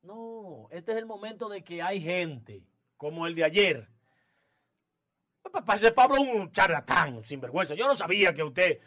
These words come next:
mire, yo le tenía mucho respeto a usted, pero desde ayer ya, yo no, ya usted lo perdió conmigo. Usted sabe lo que venía a hablar disparate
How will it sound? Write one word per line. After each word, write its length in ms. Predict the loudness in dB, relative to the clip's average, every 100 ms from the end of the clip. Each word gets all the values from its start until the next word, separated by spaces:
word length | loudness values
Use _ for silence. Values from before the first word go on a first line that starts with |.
| _
mire, 380 | 0 2 2 0
yo 240 | 4 6
le 120 | 6
tenía 280 | 4 2 2
mucho 200 | 2 4
respeto 300 | 4 2 -2
a 20 | -4
usted, 140 | -4
pero 200 | -4 0
desde 160 | 2 2
ayer 200 | 0 0
ya, 140 | 0
yo 160 | 0 -4
no, 140 | -4
ya 180 | -2 -2
usted 160 | -2
lo 140 | -4 -4
perdió 280 | -6 -8 -8
conmigo. 460 | -12 -18 -20 -20 _ _ _ _ _ _ _ _ _ _ _ _ _ _ _ _
Usted 140 | 2
sabe 140 | 2
lo 60 | 6
que 100 | 4
venía 340 | 6 4 6
a 40 | 6
hablar 200 | 6 4
disparate 680 | 2 6 8 8 6 -4